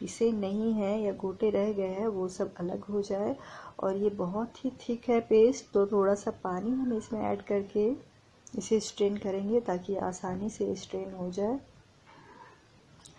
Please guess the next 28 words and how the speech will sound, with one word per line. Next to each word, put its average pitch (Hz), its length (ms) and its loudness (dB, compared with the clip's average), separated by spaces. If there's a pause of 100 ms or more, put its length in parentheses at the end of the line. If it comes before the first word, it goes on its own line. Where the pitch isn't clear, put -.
(340)
पहले 254 200 6
पहले 277 200 8
आपको 269 240 6
लगेगा 254 300 8
कि 247 120 0
ये 233 160 6
तो 226 160 2
strain 202 340 0
ही 220 60 0
नहीं 233 180 4
हो 226 120 4
रहा, 214 160 4
बहुत 185 320 0
थोड़ा 190 160 0
सा 226 220 2
strain 220 360 -2
हुआ 214 140 0
है, 208 120 2
लेकिन 202 320 -2
आप 202 180 -2
जब 202 260 2
थोड़ा 185 180 2
सा 190 140 -4
पानी 196 340 -4
डालकर 208 420 0
इसमें 202 300 -6
mix 190 200 -8
करेंगे 220 560 0